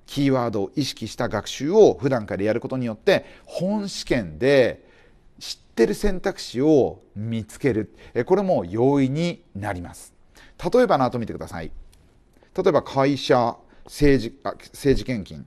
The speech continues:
これ法人の、え、け-、あの、人-、え、憲法の人権のですね、法人の人権の判例ですが、もう会社で政治献金とすれば、八幡製鉄事件ですよね。ですからそれは無効になりませんよっていう結論がすぐ導けるだろうし、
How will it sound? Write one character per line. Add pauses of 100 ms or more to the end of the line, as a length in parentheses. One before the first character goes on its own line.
こ
れ
法
人
の、 (280)
え、
け-、
あ
の、 (320)
人-、 (100)
え、
憲
法
の
人
権
の
で
す
ね、
法
人
の
人
権
の
判
例
で
す
が、 (260)
も
う
会
社
で
政
治
献
金
と
す
れ
ば、 (240)
八
幡
製
鉄
事
件
で
す
よ
ね。 (260)
で
す
か
ら
そ
れ
は
無
効
に
な
り
ま
せ
ん
よ
っ
て
い
う
結
論
が
す
ぐ
導
け
る
だ
ろ
う
し、